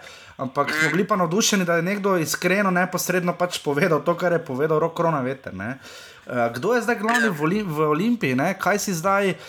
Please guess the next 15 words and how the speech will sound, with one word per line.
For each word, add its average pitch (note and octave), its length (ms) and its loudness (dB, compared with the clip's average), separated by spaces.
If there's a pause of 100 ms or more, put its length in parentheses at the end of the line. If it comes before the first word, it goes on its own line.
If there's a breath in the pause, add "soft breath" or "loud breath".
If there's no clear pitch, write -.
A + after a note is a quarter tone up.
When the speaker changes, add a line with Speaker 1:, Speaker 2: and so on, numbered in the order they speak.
(140 loud breath)
Speaker 1:
tak F#3 200 -2
razpad G3+ 460 0
sistema, F3+ 500 0
ta E3+ 160 2
bipolarna E3+ 640 0
polčasa, F3 520 0
ki, B2+ 320 -4
da C#3 160 0
ne C#3 120 0
bo E3+ 100 0
pomote, E3 380 0
jih C3+ 140 -2
ima D3 180 2
tudi F3+ 200 -2
Maribor, F#3+ 520 0